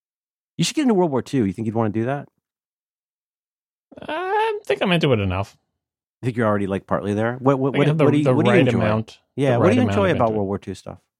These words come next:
Speaker 2: Oh, we've talked about, uh, Band of Brothers, Saving Private
Speaker 1: Oh,
Speaker 2: Ryan.
Speaker 1: love that. Yes,
Speaker 2: Uh,
Speaker 1: both so
Speaker 2: lots
Speaker 1: good.
Speaker 2: of specials on A and E back before that channel was destroyed by reality television.
Speaker 1: Yeah.
Speaker 2: Spoilers for later in this episode.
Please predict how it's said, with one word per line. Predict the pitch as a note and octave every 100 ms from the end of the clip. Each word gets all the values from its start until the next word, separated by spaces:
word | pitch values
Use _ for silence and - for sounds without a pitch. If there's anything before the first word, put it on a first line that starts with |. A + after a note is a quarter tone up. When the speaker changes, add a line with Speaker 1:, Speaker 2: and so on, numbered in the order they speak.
| -
Speaker 2:
Oh, | - F4 -
we've | C3
talked | - G#2
about, | G#2+ F#2+ F#2 G#2
uh, | F#2 F2+ F2+
Band | - F2+
of | F2+
Brothers, | B2+ C#3 C#3+ C#3+ -
Saving | F#2 F#2+
Private | F#2+ F2 E2+
Speaker 1:
Oh, | G2+
Speaker 2:
Ryan. | B2+ G#2 G#2+
Speaker 1:
love | G#2+ F#2+ E2+
that. | E2+ E2 -
Yes, | - - - -
Speaker 2:
Uh, | F2+ F2+
Speaker 1:
both | G2+ F2
so | G2
Speaker 2:
lots | G#2+ G#2+
Speaker 1:
good. | B2
Speaker 2:
of | G2 G#2 -
specials | - - B2 - A2
on | G2
A | F#2+
and | A2+ G#2 G2+
E | A#2
back | C#3 G2 -
before | G2 G2+ F#2+
that | F#2+ G2
channel | - G#2 F#2
was | F#2 -
destroyed | F#2+ - A2 A2+ B2
by | A2
reality | F2+ F2+ E2 E2
television. | D#2+ A#2 A#2+ B2+ B2 C3 C3 C3 D3+
Speaker 1:
Yeah. | A#2
Speaker 2:
Spoilers | F2+ F2 E2
for | - F2
later | E2 D#2+
in |
this | D#2+ G2+
episode. | A#2+ B2+ C#3 C3